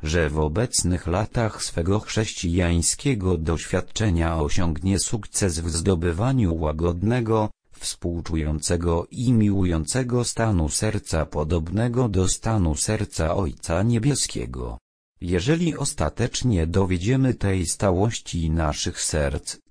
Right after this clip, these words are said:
Pan uzna nas za swoje dzieci w zmartwychwstaniu,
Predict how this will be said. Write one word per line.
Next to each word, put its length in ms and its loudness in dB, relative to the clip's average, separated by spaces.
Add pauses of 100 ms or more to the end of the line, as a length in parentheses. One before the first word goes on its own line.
Pan 280 2
uzna 440 2
nas 420 0
za 220 0
swoje 480 -2
dzieci 440 -2
w 80 -6
zmartwychwstaniu, 1300 -4